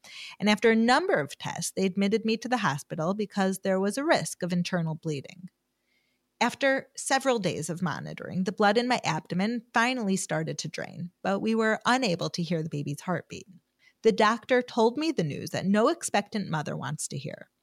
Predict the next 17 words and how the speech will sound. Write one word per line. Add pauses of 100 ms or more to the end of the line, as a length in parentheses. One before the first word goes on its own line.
(360)
"This
isn't
a
viable
pregnancy,"
he
said,
"and
I
recommend
ending
it
now
so
that
you
can